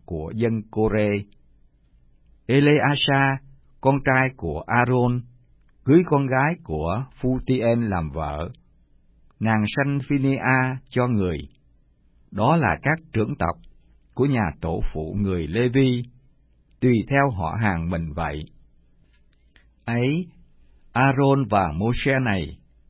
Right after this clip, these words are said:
tức là người mà Đức Giê-hô-va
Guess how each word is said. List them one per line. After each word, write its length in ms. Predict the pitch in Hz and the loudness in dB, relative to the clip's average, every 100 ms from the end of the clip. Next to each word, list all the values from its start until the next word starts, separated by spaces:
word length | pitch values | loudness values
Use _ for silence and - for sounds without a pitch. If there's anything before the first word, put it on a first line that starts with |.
| _ _ _ _ | _ _ _ _
tức 180 | 175 180 | -4 0
là 100 | 131 110 | 0 2
người 480 | 107 107 95 82 87 - | 2 2 0 -2 -8 -6
mà 300 | 101 101 80 | -2 -2 -2
Đức 160 | 104 151 | -4 -4
Giê-hô-va 600 | 131 135 135 131 131 123 | -2 0 0 2 2 2